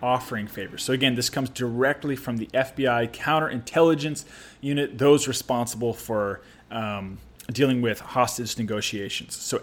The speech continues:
asking someone to perform a small favor for you. Would encourage you to try that. And when you do, let me know how it goes. Keep me posted.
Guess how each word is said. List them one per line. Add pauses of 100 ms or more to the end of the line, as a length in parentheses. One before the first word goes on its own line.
(100)
asking
someone
to
perform
a
small
favor (400)
for
you. (1000)
Would
encourage
you
to
try
that.
And
when
you
do, (560)
let
me
know
how
it
goes.
Keep
me
posted.